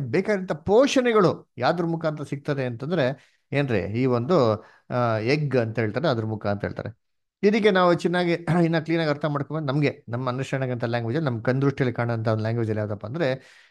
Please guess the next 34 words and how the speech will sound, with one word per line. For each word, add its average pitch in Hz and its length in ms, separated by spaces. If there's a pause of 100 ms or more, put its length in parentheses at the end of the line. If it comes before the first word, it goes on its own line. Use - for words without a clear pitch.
(140)
ಏನ್ರಿ, 123 200
ಕೋಳಿ 156 240
ಮೊಟ್ಟೆ, 135 280 (680)
ಅಲ್ಲರ? 143 220
ಕೋಳಿ 175 220
ಮೊಟ್ಟೆ, 160 260 (1300)
<clears throat> 180 920
ಕೋಳಿ 214 200
ಮೊಟ್ಟೆ 175 220
ಹೆಂಗ 165 160
ಬರ್ತದೆ 147 320
ಅಂದ್ರೆ, 113 200 (1040)
ಏನ್ರಿ, 131 240
ಈ 123 140
ಕೋಳಿ 151 240
ತಿನ್ನೋರ್ಗೆ 143 320
ಗೊತ್ತಿರ್ಬೋದು, 113 440
ಫಾರಂ 135 300
ಕೋಳಿ 127 200
ತಿಂತಂದ್ರೆ, 123 640 (260)
ಈ 123 80
ಫಾರಂ 143 280
ಕೋಳಿ 131 180 (180)
ಕುಯ್ದ್ರೆ 135 300
ಏನಾಗ್ತಾರೆ, 117 320
ಒಡೆ 120 180 (280)
ಚಿಕ್ಕಾಪಟ್ಟೆ 135 540
ಚಿಕ್ಕ 123 200
ಚಿಕ್ಕ 127 160 (220)
ಚಿಕ್ಕ - 180
ಮೊಟ್ಟೆಗಳು 123 320
ಏನಾಗಿರ್ತಾರೆ, 120 360
ಬೇಜಾನ್ 117 300
ಇರ್ತದೆ, 110 300